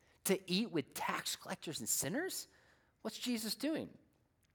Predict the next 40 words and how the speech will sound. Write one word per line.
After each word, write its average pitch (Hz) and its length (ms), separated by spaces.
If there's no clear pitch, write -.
But 190 80
then 294 120
it 285 60
describes, 196 480
it 180 40
says, 180 240
"Many 208 240
tax - 440
collectors 233 500
and 190 80
sinners 175 420
were 156 120
reclining 175 560
with 214 120
Jesus 147 580
and 143 220
his 107 420
disciples." - 720
So - 140
let's 277 100
start 285 160
with 190 120
tax 233 320
collectors. - 680
Now, 226 80
most 311 180
of 294 60
us 214 140
know 190 140
that 165 180
tax 170 340
collectors 147 420
had 131 200
a 120 40
bad 123 280
rap. 123 300
Why? 117 540
Because 160 220
the 170 120
Rome-, 226 580